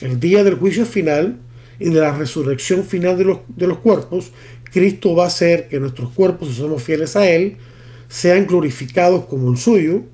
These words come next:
y sean unidos a nuestras almas también glorificadas, y para siempre seguiremos viviendo,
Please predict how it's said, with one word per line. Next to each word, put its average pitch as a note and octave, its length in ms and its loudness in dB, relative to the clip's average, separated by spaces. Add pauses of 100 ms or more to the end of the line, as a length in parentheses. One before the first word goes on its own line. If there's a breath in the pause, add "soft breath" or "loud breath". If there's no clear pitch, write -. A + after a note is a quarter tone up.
(380 loud breath)
y E3 180 -4
sean F3+ 320 2
unidos F3+ 420 0
a E3 40 -2
nuestras C3+ 380 -4
almas E3+ 380 0
también C#3+ 320 -2
glorificadas, B2 720 0 (320 loud breath)
y E3 100 -4
para D3 240 -2
siempre G3 440 0
seguiremos D#3+ 600 -2
viviendo, D3 600 -2